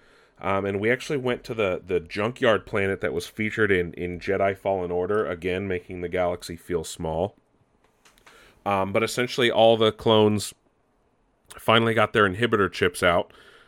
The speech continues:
uh, so they won't go all nut job, Order sixty-six, uh, like Wrecker did in the episode. Um, but the episode seems to be moving quite along a bit, and it looks like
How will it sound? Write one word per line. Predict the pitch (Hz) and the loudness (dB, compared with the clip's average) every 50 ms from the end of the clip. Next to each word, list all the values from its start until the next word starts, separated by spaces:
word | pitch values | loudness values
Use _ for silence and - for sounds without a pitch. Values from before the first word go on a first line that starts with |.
| _ _ | _ _
uh, | - 82 | -10 -10
so | 85 - - | -8 -6 -4
they | 90 92 | -2 0
won't | 95 95 107 101 85 | 0 2 0 0 0
go | 90 101 98 95 | 0 2 4 6
all | 95 92 90 90 87 | 6 6 6 4 2
nut | 90 92 92 101 107 - _ | 0 0 0 0 0 -2 _
job, | - 101 92 87 82 85 85 85 - _ _ _ _ _ - | -2 0 2 2 2 0 -2 -4 -12 _ _ _ _ _ -2
Order | 85 104 98 98 | 0 0 0 0
sixty-six, | 95 - - 113 - - - 87 - - - 131 110 - - - - - | -2 -2 -4 -4 -4 -4 -8 -8 -4 2 2 4 4 2 -2 -8 -8 -6
uh, | 87 87 87 87 | -4 -2 -2 -2
like | 90 90 85 - - | -2 -4 -4 -4 0
Wrecker | 104 117 - - - 117 | 2 2 2 4 2 2
did | 101 90 98 95 90 87 | 2 2 0 0 0 0
in | 92 90 | -2 -4
the | 85 82 82 | -4 -4 -6
episode. | 82 - - 82 - - 87 82 82 87 - - _ _ _ _ _ _ _ _ _ _ _ _ _ _ _ | -6 -6 -10 -10 -8 -6 -4 -4 -4 -6 -8 -10 _ _ _ _ _ _ _ _ _ _ _ _ _ _ _
Um, | 101 104 107 107 | -2 -2 0 0
but | 110 110 | -2 0
the | - 123 | 2 2
episode | 131 - 151 - 147 143 127 | 2 0 0 -2 -2 -2 -2
seems | - 147 139 139 131 | -2 -4 -4 -4 -4
to | 135 | -2
be | 131 127 | -2 0
moving | 117 120 123 123 123 120 117 | 2 4 2 2 2 0 -2
quite | 113 - 127 117 117 | 0 2 2 4 4
along | 113 110 110 110 110 113 | 6 6 6 4 4 2
a | 110 | 2
bit, | 107 120 117 113 - | 2 4 4 4 2
and | - 98 98 | 0 -2 -4
it | 101 - | -4 -4
looks | - 104 120 113 - - - | -2 -2 -2 -2 -4 -2 2
like | 120 117 117 110 - | 4 4 4 2 -2